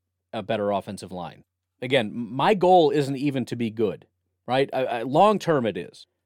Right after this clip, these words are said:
My goal is to protect my quarterback. I want him to look good. I want him to be comfortable. I want him to build his confidence. And I, most of all, want him to be healthy. I don't want him to go out halfway through the season with a snapped knee.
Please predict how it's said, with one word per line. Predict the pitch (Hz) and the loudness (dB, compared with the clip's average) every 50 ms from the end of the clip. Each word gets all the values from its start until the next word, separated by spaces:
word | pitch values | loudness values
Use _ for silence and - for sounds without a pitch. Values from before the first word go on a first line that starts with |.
| _ _ 127 | _ _ -4
My | 131 156 180 190 | 0 0 2 2
goal | 151 156 151 151 151 147 | 4 4 6 6 6 4
is | 123 117 - | 2 0 -6
to | - 120 | -8 -10
protect | - 113 - 147 135 - | -8 -4 -2 -2 -2 -2
my | 135 123 | -4 -6
quarterback. | 113 - - 117 104 90 80 76 71 - - | -6 -2 -2 -2 -2 -2 -6 -10 -14 -16 -10
I | - - | -6 -4
want | 127 127 135 139 117 | 0 0 0 0 -2
him | 139 127 107 | -4 -8 -10
to | - | -10
look | 101 113 156 156 151 | -4 0 0 0 2
good. | - 156 143 135 | 2 0 0 0
I | 127 127 | 0 -2
want | 120 123 120 117 | -2 -2 -4 -4
him | 123 120 107 | -6 -10 -10
to | 113 | -12
be | 117 101 | -14 -16
comfortable. | - - 143 135 - - 139 127 127 120 | -12 -10 -10 -8 -8 -8 -8 -6 -4 -6
I | - 117 | -6 -6
want | 120 117 123 123 | -8 -8 -8 -8
him | 110 123 117 | -8 -10 -12
to | - - | -12 -12
build | 110 104 117 117 117 113 | -8 -4 -4 -2 -2 -4
his | 113 98 | -6 -10
confidence. | - - - 139 131 117 - 131 127 120 - | -10 -6 -6 -4 -4 -4 -6 -8 -8 -8 -6
And | 147 156 | -2 2
I, | 160 156 147 | 2 2 2
most | 135 135 147 170 156 143 - | 0 0 0 2 2 2 0
of | 156 123 | -2 0
all, | 127 123 120 | 2 2 2
want | 110 110 110 107 | 2 0 -2 -4
him | 120 113 | -8 -12
to | 107 | -10
be | 110 113 | -10 -10
healthy. | 104 - 165 170 151 - 123 110 | -6 -4 -2 -4 -2 -4 -6 -8
I | 101 117 | -6 -6
don't | 120 127 135 | -4 -4 -4
want | 127 135 135 131 | -4 -6 -8 -8
him | 127 120 | -8 -10
to | 123 | -10
go | 120 123 113 110 | -8 -6 -4 -4
out | 110 113 110 | -4 -6 -8
halfway | 113 120 120 - - 113 | -10 -14 -16 -14 -14 -14
through | - 123 | -14 -14
the | 107 107 | -14 -14
season | 104 - 135 135 127 113 107 104 104 _ _ _ _ - | -12 -10 -8 -8 -8 -8 -10 -12 -12 _ _ _ _ -8
with | - 123 | -6 -4
a | 123 | -4
snapped | - - - - 135 135 127 127 120 - - 110 | -2 -4 -4 -4 -4 -2 -2 -2 -4 -4 -6 -6
knee. | 117 120 135 135 117 92 73 60 - | -4 -2 -2 -2 -4 -6 -8 -14 -20